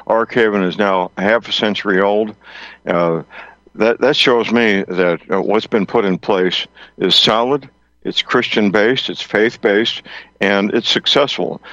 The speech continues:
A half century is, uh, a, a great measure of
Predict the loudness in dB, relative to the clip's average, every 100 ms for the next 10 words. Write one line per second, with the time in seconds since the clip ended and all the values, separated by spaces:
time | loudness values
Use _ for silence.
0 | -8 -2 0 0 0 -2 -2 -2 -2 -2
1 | -10 -20 -2 2 2 2 2 2 2 -2
2 | -6 -14 -10 -4 -2 0 0 0 2 2
3 | 2 2 2 2 2 2 0 -2